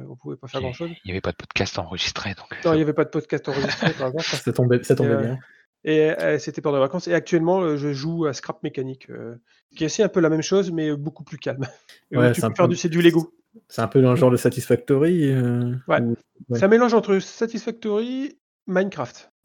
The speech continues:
Speaker 3: Ouais, je vois.
Speaker 2: Hmm.
Speaker 1: C'est, heu, et c'est plus, c'est, c'est marrant. C'est vraiment marrant. Bon, il y a, c'est pareil, c'est des jeux en accès anticipé, donc il y a des, des bugs à gauche, à droite, hein, et, heu,
Speaker 3: Ouais.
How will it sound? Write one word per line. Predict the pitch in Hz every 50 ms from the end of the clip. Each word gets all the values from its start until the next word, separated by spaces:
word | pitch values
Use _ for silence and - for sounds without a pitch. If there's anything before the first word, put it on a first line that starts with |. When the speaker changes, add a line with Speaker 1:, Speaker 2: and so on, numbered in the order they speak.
| _ - 127
Speaker 3:
Ouais, | 120 113 107
je | - - 113
vois. | 110 107 - _ _ _ _ _
Speaker 2:
Hmm. | 127 110 98 - _ _ _ _
Speaker 1:
C'est, | _ -
heu, | 156 147 151 156 156 151 151 151 151 156 -
et | 160 160
c'est | 135 - - 185 185 175
plus, | 180 - 202 208 202
c'est, | - - 180 180 170
c'est | 175 - 175
marrant. | 175 170 156 131 123 - _ _ _ _
C'est | _ - 151
vraiment | 147 156 165 160
marrant. | 156 156 143 135
Bon, | 135 139 139
il | 135
y | 139
a, | 135 131 135 139 139 139 139 - - - - _
c'est | - - - 139 139
pareil, | 131 - 147 156 156
c'est | - - 139
des | 135 139 135
jeux | 135 151 151
en | 143 135
accès | 135 135 131 - 139
anticipé, | 135 127 - - - 151 - - 165 156
donc | 147 135 131 -
il |
y |
a | 127
des, | - 147 143 151
des | 135 139 139
bugs | 131 143 143 143
à | 139
gauche, | 135 143 131 -
à | 151
droite, | 139 156 170 170 - 156
hein, | 147 143 -
et, | 190 147 147
heu, | 147 147 139 139
Speaker 3:
Ouais. | 139 139 139 127 120 139